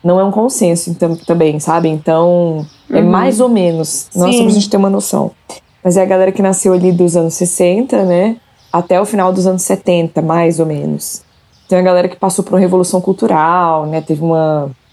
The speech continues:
Speaker 1: paz e amor, contra a
Speaker 2: É.
Speaker 1: guerra.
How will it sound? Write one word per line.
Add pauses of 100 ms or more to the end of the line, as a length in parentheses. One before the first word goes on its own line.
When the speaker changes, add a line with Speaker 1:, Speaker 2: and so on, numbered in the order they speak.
(200)
Speaker 1:
paz
e
amor,
contra
a
Speaker 2:
É.
Speaker 1:
guerra.